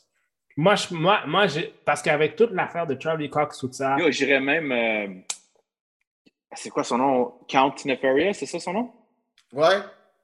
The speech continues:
Speaker 2: T'sais, mais ça peut même être lui.
Speaker 1: Ouais, ce gars, ça va être Kingpin.
Speaker 3: Ah, mais dude,
Speaker 1: Moi, je
Speaker 3: pour de
Speaker 1: sais,
Speaker 3: vrai,
Speaker 1: moi,
Speaker 3: je
Speaker 1: là,
Speaker 3: suis super content.
Speaker 1: moi, je veux, moi, je,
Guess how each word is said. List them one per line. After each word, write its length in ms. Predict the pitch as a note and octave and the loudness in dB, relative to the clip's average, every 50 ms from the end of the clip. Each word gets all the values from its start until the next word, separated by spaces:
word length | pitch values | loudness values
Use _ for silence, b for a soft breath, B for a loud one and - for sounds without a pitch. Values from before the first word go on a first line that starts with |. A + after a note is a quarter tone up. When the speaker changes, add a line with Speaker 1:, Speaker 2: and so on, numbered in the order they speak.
| _ _ _ _ _ _ _ _ _ _ _ _ _ _ _ _ _ _ _ _ | _ _ _ _ _ _ _ _ _ _ _ _ _ _ _ _ _ _ _ _
Speaker 2:
T'sais, 100 | - D3+ | 2 4
mais 140 | D3+ D#3 D3 | 6 6 6
ça 140 | C#3+ D#3 C#3+ | 6 4 4
peut 100 | - G3 | 4 4
même 200 | G#3 A#3 A3 G3+ | 4 4 4 4
être 140 | G3 F3 F3 | 2 2 2
lui. 300 | A3 D4 D#4 C4 - - - _ _ _ _ _ _ _ _ _ _ _ _ _ - - _ _ _ _ | 2 2 2 2 -2 -10 -20 _ _ _ _ _ _ _ _ _ _ _ _ _ -20 -20 _ _ _ _
Speaker 1:
Ouais, 180 | F#2+ F#2 F#2+ | -8 -8 -8
ce 140 | F#2 - G#2 | -8 -8 -10
gars, 260 | F#2 F2+ G2 G2+ G2+ | -6 -4 -2 -2 -2
ça 100 | G2+ - | -4 -4
va 100 | F2+ F2 F2 | -8 -8 -8
être 80 | - | -8
Kingpin. 480 | - F#2+ F2+ F#2 - F#2+ F2+ F2+ F#2+ G2 - _ _ _ _ _ _ _ _ _ _ _ _ _ _ - | -10 -14 -14 -12 -10 -10 -8 -8 -10 -12 -14 _ _ _ _ _ _ _ _ _ _ _ _ _ _ 0
Speaker 3:
Ah, 140 | C#4 D#4+ D4+ | 4 4 4
mais 160 | A#3+ G3+ F#3 F#3 | 4 2 -2 -2
dude, 300 | F#3+ C#4 E4 B3+ E3+ - - _ _ _ | 0 2 2 2 0 -4 -14 _ _ _
Speaker 1:
Moi, 180 | - B2 B2 B2 | 2 4 4 4
je 60 | - | 4
Speaker 3:
pour 100 | - - - | 2 4 6
de 40 | |
Speaker 1:
sais, 140 | A3 - - - | 6 6 6 6
Speaker 3:
vrai, 220 | F#3 G#3+ D4+ E4 - | 4 2 2 0 0
Speaker 1:
moi, 240 | B2 C3 C#3 C#3 C#3 | 0 2 4 4 6
Speaker 3:
je 40 | C3 | 6
Speaker 1:
là, 420 | A#2+ A#2+ A#2+ A#2+ B2 B2+ C3 B2+ - | 6 6 6 6 6 4 2 0 -4
Speaker 3:
suis 80 | - | -6
super 140 | A#3+ A#3+ - | -6 -6 -4
content. 400 | - F3 C#3+ - - F#3 E3 C3+ - - _ _ _ _ _ _ _ - | -2 -4 -4 0 0 0 0 0 -4 -10 _ _ _ _ _ _ _ 2
Speaker 1:
moi, 200 | D#3 A#3+ C4+ G3 | 4 6 6 6
je 80 | B2+ | 4
veux, 180 | A2+ - A3+ A#3 - | 6 6 6 6 6
moi, 320 | C#3+ C3+ D3+ F3 A3+ C#4+ B3 | 0 -2 2 4 4 4 4
je, 140 | D3 C#3+ | 2 0